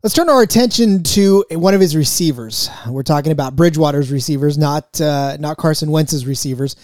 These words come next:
Uh, and, and we'll move to Cortland Sutton. And somebody's trying to decide between Cortland, Cortland Sutton, can't even say his name one time fast, let alone three, and Keenan Allen, who, man, I just, I want better things for Keenan Allen in his career. He's got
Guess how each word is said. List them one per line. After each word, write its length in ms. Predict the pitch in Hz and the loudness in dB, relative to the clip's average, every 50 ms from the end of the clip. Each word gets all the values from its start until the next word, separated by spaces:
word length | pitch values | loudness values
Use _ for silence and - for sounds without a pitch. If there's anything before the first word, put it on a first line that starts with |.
| - - - - - _ | -20 -20 -20 -20 -14 _
Uh, 540 | - 160 170 180 180 180 180 180 180 185 196 | -2 0 2 2 4 4 4 4 2 2 0
and, 200 | 190 196 190 208 | 0 -2 -2 -2
and 200 | 214 208 214 202 | -2 0 2 2
we'll 120 | 208 220 220 | 4 4 4
move 360 | 214 226 233 233 240 214 202 | 4 4 6 4 4 2 0
to 180 | - - 220 185 | 0 0 0 2
Cortland 440 | - - 233 254 233 240 226 202 180 | 2 2 2 2 2 2 0 0 0
Sutton. 640 | - - - - 214 180 170 202 208 220 233 240 | 0 -2 0 0 0 0 -2 -2 -2 -2 -2 -4
And 260 | - 156 165 165 160 | -4 -4 -4 -2 0
somebody's 300 | - - 233 240 247 214 | 0 2 2 2 2 2
trying 220 | - 240 233 214 196 | 0 0 0 0 0
to 60 | 185 | 0
decide 340 | 165 170 - - 190 180 175 | 0 0 0 2 2 2 2
between 260 | 175 - 180 170 151 | 2 0 0 -2 -4
Cortland, 480 | - - 262 311 294 262 294 302 - _ _ - | 0 2 2 2 2 -2 -10 -14 -14 _ _ -4
Cortland 420 | - - 285 277 269 254 233 214 - | 0 0 0 2 2 0 0 0 0
Sutton, 480 | - - 247 214 - 170 170 180 196 - _ _ _ _ _ _ _ _ _ _ - | -2 -2 -2 -2 -2 -2 -2 -2 -2 -2 _ _ _ _ _ _ _ _ _ _ -4
can't 140 | - 190 180 | -2 0 0
even 120 | 160 147 | 0 -2
say 160 | 135 - 180 160 | -2 0 0 0
his 160 | 156 147 151 | 0 0 -2
name 160 | 156 147 143 | -2 -4 -2
one 160 | 143 175 226 | -2 -2 -2
time 200 | 220 - 139 131 | -2 -4 -8 -8
fast, 280 | 127 - 139 131 131 - | -6 -6 -4 -4 -4 -4
let 120 | 151 139 | -4 -2
alone 260 | 143 143 143 139 135 | -2 -2 -2 -4 -2
three, 280 | - 202 208 202 180 151 - - - - _ | 0 2 2 2 2 -2 -6 -12 -20 -12 _
and 340 | 277 240 240 247 247 226 - | -2 0 2 2 0 0 -4
Keenan 500 | - - - 269 269 285 285 277 254 240 - _ - | -6 -2 0 0 2 2 2 0 0 -2 -4 _ -6
Allen, 580 | 202 208 233 247 254 226 226 220 214 208 202 | -2 0 2 2 4 4 4 4 4 4 2
who, 420 | 220 214 170 175 233 226 226 233 226 - | 0 0 0 2 2 2 2 0 -4 -4
man, 380 | 247 294 330 330 311 302 311 - _ - - - - - - _ - - | -2 0 0 0 -2 -2 -6 -8 _ -20 -18 -18 -18 -18 -20 _ -14 -12
I 100 | 269 285 | -12 -10
just, 360 | - - 294 - - _ _ _ _ _ _ _ | -8 -10 -10 -10 -10 _ _ _ _ _ _ _
I 120 | - 220 | 0 2
want 320 | 247 262 302 320 320 311 - | 4 4 4 2 2 2 2
better 200 | 330 277 269 247 | 2 4 4 2
things 380 | 226 - - 302 294 269 254 | 2 0 -4 -4 -2 -2 -2
for 140 | - - 254 | -2 -4 -6
Keenan 340 | - - - 226 208 202 196 | -2 0 2 2 4 4 2
Allen 320 | 190 180 180 180 175 170 | 2 2 4 2 2 2
in 60 | 165 160 | 4 2
his 160 | 151 135 - | 2 2 0
career. 400 | - - 180 160 147 135 123 127 | 0 0 2 2 2 0 0 0
He's 160 | 139 214 220 | -2 -2 0
got 280 | - 339 349 349 269 | 0 0 0 0 -2